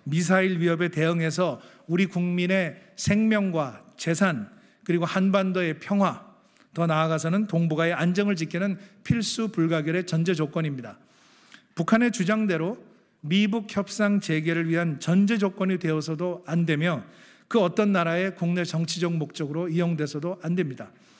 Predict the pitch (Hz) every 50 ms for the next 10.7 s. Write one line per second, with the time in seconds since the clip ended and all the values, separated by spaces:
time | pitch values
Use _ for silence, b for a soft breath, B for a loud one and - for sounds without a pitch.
0 | B B B B B B B B B B B B 151 170 214 220 240 254 240 226
1 | 214 208 196 190 190 185 170 139 117 233 - - 175 170 220 202 196 180 170 165
2 | 175 180 170 165 - - 175 190 202 190 202 196 190 185 175 160 165 156 151 156
3 | 170 190 226 220 B B B B B B - 175 165 170 180 170 170 165 160 170
4 | 165 160 156 - - 170 175 170 - 233 233 208 196 185 180 160 170 160 160 156
5 | 156 - 156 143 139 139 135 - 175 170 135 101 B B B B B B B B
6 | - - 208 220 233 240 240 208 233 - 233 190 170 165 160 - 196 196 190 190
7 | 185 180 175 165 165 160 170 180 180 175 - 180 196 214 196 202 208 202 190 180
8 | 196 190 185 165 156 151 139 - 131 113 104 B B B B B B B B B
9 | - 190 185 - - 240 233 233 226 220 - 190 202 208 214 202 - 240 233 -
10 | - - 190 180 180 190 185 180 - 208 202 - B